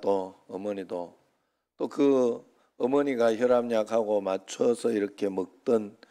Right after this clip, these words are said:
뭐 고지혈약도 있고 하더라고요. 그 한일병원이라고 논산에 있는데 그런 병원이 또 망해버려가지고, 아,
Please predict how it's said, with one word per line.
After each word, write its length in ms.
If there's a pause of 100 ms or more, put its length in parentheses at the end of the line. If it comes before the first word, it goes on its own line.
(300)
뭐 160
고지혈약도 880
있고 220
하더라고요. 600 (1800)
그 120
한일병원이라고 1080
논산에 440
있는데 500 (1300)
그런 320
병원이 440
또 100
망해버려가지고, 920
아, 40